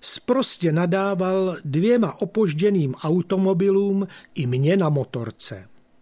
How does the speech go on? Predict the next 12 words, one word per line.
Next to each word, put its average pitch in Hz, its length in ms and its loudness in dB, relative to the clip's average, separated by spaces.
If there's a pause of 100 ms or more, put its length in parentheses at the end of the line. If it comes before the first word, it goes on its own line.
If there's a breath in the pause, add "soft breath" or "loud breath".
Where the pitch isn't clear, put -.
(800 soft breath)
Kdyby 151 380 0
byl 131 300 -2
cizí, 117 720 -4 (300 soft breath)
ale 165 220 2
místní, 202 840 2 (220 loud breath)
by 214 120 0
přeci 254 360 -2
měl 202 300 2
pochopit, 175 800 -2 (100)
proč 131 300 -6
jedeme 165 420 2
pozdě. 110 560 -6